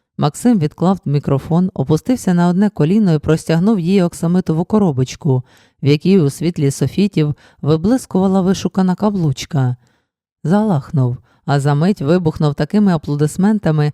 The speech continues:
що, здавалося, здригнулися стіни. Таня опустилася поруч із ним, її очі сяяли яскравіше за будь-який діамант.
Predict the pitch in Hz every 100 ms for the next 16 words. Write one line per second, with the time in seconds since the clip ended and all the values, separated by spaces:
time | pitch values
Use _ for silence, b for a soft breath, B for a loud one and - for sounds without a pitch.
0 | b b b - 160 180 247 262 220 226
1 | 196 220 208 220 208 - 220 - 175 135
2 | 147 139 - _ _ _ _ _ _ _
3 | _ _ _ - 226 214 139 156 156 180
4 | 208 175 147 - 170 165 - 131 135 185
5 | 196 - b b 139 170 190 233 190 -
6 | 208 208 196 185 170 170 175 240 - 190
7 | 190 170 190 190 190 180 196 208 185 139
8 | 147 -